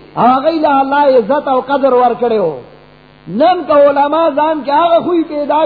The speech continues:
کي، خو-، خدای ګواه دی چې الله به دا علما عزتمن کي. خو هغه خوی پیدا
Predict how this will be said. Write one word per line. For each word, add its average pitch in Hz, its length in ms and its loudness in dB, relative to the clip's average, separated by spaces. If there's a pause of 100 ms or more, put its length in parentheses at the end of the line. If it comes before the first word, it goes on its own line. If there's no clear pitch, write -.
کي، 190 340 -4 (760)
خو-، 208 120 -6 (180)
خدای 302 320 4 (140)
ګواه 311 320 2
دی 339 140 -2
چې 294 180 -4
الله 285 220 0
به 277 120 -2
دا 269 200 2
علما 262 280 -2
عزتمن 226 600 -2
کي. 160 180 -10 (680)
خو 190 80 -2
هغه 285 260 2
خوی 392 260 2
پیدا 294 360 0